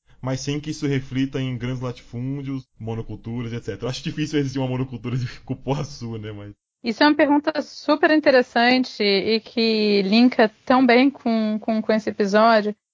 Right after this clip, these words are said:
Speaker 2: porque tem um estudo ano passado que compara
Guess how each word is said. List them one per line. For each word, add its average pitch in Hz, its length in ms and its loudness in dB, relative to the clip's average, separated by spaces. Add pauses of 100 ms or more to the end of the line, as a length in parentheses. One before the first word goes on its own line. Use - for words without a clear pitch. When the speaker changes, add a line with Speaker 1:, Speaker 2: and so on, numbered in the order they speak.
(360)
Speaker 2:
porque 233 600 6 (260)
tem 277 140 6
um 311 80 6
estudo 262 340 0
ano 214 160 0
passado 196 640 2 (760)
que 240 320 0
compara 240 1120 2